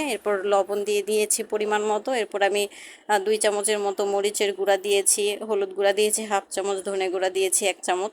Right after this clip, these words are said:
আহ, হাফ চামচ। এরপর আমি একটু নেড়ে চেড়ে আর একটু পানি দিয়ে ভালো করে কষাবো।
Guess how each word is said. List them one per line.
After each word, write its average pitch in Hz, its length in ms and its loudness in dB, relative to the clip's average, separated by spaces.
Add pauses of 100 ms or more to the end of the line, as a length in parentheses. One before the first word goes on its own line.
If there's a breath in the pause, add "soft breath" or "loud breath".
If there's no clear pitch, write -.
আহ, 185 360 4
হাফ 190 200 -4
চামচ। 208 300 -2 (500 loud breath)
এরপর 247 340 4
আমি 240 220 4 (260)
একটু 226 160 -6
নেড়ে 214 280 4
চেড়ে 214 320 0
আর 214 100 4
একটু 214 200 -4
পানি 202 280 2
দিয়ে 208 180 0
ভালো 196 220 0
করে 208 200 0 (160)
কষাবো। 180 360 -4